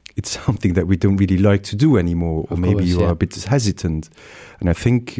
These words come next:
Speaker 1: uh, if, uh, the Ministry of Health implements a two G regime, it helps us, you know, to tear these, thi-,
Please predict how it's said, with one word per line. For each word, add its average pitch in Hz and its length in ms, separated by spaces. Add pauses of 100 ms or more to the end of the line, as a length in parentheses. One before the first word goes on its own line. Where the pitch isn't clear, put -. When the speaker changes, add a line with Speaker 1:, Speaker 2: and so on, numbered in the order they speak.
Speaker 1:
uh, 87 380
if, - 320
uh, 82 460
the 85 80
Ministry 95 320
of - 100
Health 98 380 (460)
implements 87 580
a 90 40
two 98 440
G 101 280
regime, 113 580
it - 160
helps 104 460
us, - 380 (420)
you 101 80
know, 95 80
to - 200
tear 110 360
these, 92 640 (380)
thi-, 90 80